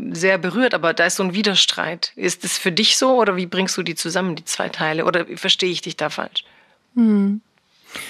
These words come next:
Speaker 2: Wenn du, ähm, Mindset, also diesen Optimierungsmindset, das ist klar, ist einer, der sehr dominant ja auch vorgetragen wird. Ich habe jetzt gerade auch wieder so einen Artikel in meine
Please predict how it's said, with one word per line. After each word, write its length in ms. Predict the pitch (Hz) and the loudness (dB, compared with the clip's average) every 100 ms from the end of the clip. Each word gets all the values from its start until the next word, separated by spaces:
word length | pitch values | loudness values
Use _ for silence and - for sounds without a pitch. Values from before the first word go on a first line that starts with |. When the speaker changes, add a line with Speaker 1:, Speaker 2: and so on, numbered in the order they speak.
| - | -4
Speaker 2:
Wenn 160 | - 196 | 2 4
du, 260 | 208 214 - | 6 4 2
ähm, 440 | 196 196 185 185 | 2 2 2 0
Mindset, 1120 | - 180 202 247 254 - _ - 220 262 - - | 0 2 2 2 -2 -8 _ -4 0 0 -2 -2
also 140 | 180 | 0
diesen 200 | 185 180 | 2 2
Optimierungsmindset, 1160 | 156 - 180 208 220 208 196 202 214 - 226 | 0 2 2 4 4 2 2 2 2 0 -2
das 120 | 185 185 | -2 -2
ist 220 | 196 - - - - - _ - | -6 -10 -20 -20 -20 -20 _ -6
klar, 360 | - 175 233 | 0 2 2
ist 160 | 220 - | 2 0
einer, 220 | 180 180 | 2 2
der 500 | 175 175 165 - - - _ - - - - - - _ _ _ | 2 2 0 -4 -12 -16 _ -14 -14 -12 -18 -20 -20 _ _ _
sehr 320 | 196 175 185 180 | 0 2 4 4
dominant 760 | 170 175 165 156 160 214 220 | 2 4 4 4 4 4 2
ja 140 | 175 165 | 2 0
auch 120 | 175 | -2
vorgetragen 1160 | - - - - - 160 226 240 240 - 254 | -10 -16 -16 -12 0 4 4 2 -2 -2 2
wird. 100 | 254 | 2
Ich 60 | - | 0
habe 100 | - | -8
jetzt 120 | 185 | -12
gerade 240 | - - - | -4 -2 -2
auch 100 | - | 0
wieder 120 | 180 | 0
so 40 | |
einen 80 | 175 | 2
Artikel 380 | - - 202 190 | 0 -2 0 2
in 80 | 180 | 4
meine 300 | 175 180 | 4 2